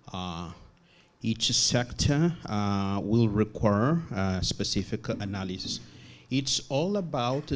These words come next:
the perception that we have of the risk and the ability that we have to model the risk. This is what really changes.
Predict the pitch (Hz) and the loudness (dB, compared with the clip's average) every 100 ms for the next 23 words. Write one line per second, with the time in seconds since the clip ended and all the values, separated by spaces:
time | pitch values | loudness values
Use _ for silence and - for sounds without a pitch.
0 | 113 110 - 107 - - - - 185 - | -2 -4 -4 -4 -2 -2 4 4 2 -2
1 | - 143 101 - 113 113 110 92 - - | -6 -6 -8 -8 -8 -6 -6 -8 -16 -20
2 | _ _ _ _ _ _ _ - 98 92 | _ _ _ _ _ _ _ -10 -8 -6
3 | 98 95 - - - _ _ _ _ _ | -4 -4 -6 -8 -14 _ _ _ _ _
4 | _ - 123 117 104 120 113 104 139 226 | _ -4 -2 0 0 -2 -2 0 0 2
5 | 233 208 160 143 131 127 123 160 165 - | 2 0 0 0 -2 -2 2 0 -2 0
6 | - 117 113 127 170 208 147 104 98 - | 0 2 2 4 6 6 4 2 -4 -14
7 | - _ - 135 107 113 95 - - - | -20 _ -10 -6 -4 -2 -2 -2 -6 -20
8 | _ - _ _ _ _ _ - 139 131 | _ -20 _ _ _ _ _ -4 0 4
9 | 196 - 143 147 170 180 143 113 120 139 | 4 4 2 4 2 2 -4 0 2 4
10 | 143 143 151 139 - - - 131 117 101 | 4 2 0 -4 -8 -2 2 4 4 2
11 | - 95 - - | -4 -4 -2 -2